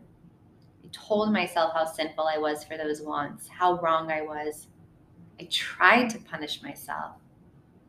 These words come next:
My understanding was that pleasure was wrong, sinful. In this life, to be good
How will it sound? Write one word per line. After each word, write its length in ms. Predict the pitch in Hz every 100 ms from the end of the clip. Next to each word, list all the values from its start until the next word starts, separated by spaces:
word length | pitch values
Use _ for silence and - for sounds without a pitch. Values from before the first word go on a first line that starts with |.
| - - - _ - - - _ - - - - -
My 300 | 196 214 262
understanding 760 | 269 262 - 170 151 156 170
was 160 | 165 160
that 400 | 151 143 - -
pleasure 600 | 214 233 226 151 151 156
was 220 | 165 165 -
wrong, 440 | 151 147 147 - - _ _ _ _ -
sinful. 800 | - - 226 226 - - - - - - - _ _ _ _ - _ _ _ -
In 160 | 190 202
this 240 | 226 220
life, 260 | 196 180 175
to 160 | - 180
be 360 | 165 151 - -
good 580 | - 226 202 139 147